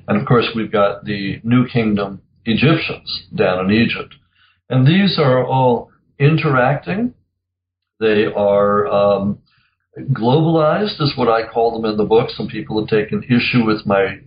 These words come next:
uh, use of the term globalization, but that's the best way I can explain it, that we can demonstrate,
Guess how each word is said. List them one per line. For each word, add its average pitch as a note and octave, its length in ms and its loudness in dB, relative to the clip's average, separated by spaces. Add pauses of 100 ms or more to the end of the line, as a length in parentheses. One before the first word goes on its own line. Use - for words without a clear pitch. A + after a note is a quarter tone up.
(120)
uh, G2 200 -2 (200)
use A2+ 300 2
of G2+ 80 -2
the G#2+ 120 -2
term G#2+ 320 0
globalization, A2 880 0
but A#2 280 2 (500)
that's D#3 380 0
the G#3+ 80 0
best F3+ 320 -2
way D3 200 2
I B2 140 2
can A#2+ 180 -6
explain A#2 580 -2
it, G#2 160 -4 (520)
that B2+ 240 -2
we C#3+ 280 2
can B2 240 2
demonstrate, B2 800 -2